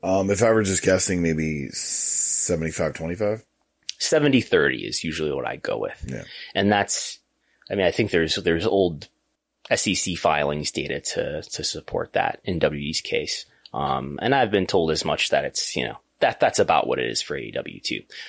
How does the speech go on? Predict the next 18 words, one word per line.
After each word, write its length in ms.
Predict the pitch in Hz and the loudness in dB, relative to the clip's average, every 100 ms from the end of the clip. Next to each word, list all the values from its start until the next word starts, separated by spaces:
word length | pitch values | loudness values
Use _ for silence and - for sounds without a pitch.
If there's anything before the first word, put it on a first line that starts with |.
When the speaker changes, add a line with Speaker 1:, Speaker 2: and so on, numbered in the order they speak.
| - | -4
Speaker 2:
So 220 | - 110 | 2 2
if 100 | 98 | 2
we 80 | 107 | 2
say 220 | - 95 | 4 2
hundred 420 | - 151 151 110 | 2 2 4 2
forty-five 1000 | - 104 85 - - 65 64 52 67 - _ - - | 2 2 2 -4 0 0 0 -2 -2 -4 _ -20 -6
times 560 | - 78 67 67 - | -2 0 0 0 0
seventy 520 | - - 110 113 90 73 | 0 2 2 2 0 -2
percent, 520 | - - - 67 - | -2 -2 -2 -4 -2
that's 240 | 80 - | 0 0
domestic 640 | - 73 67 67 - 80 - | 0 -2 -2 -2 -2 -2 -2
times 320 | 65 64 - | -6 -4 -4
fifty. 760 | - - 147 - - 67 104 _ _ - _ | -2 2 2 2 -4 -4 -8 _ _ -20 _
Uh, 360 | - 71 67 67 | -2 2 2 2
let's 200 | 71 - | 0 0
actually 360 | - - 55 | 0 -2 -4
put 180 | - - | -8 -12
the, 160 | - | -12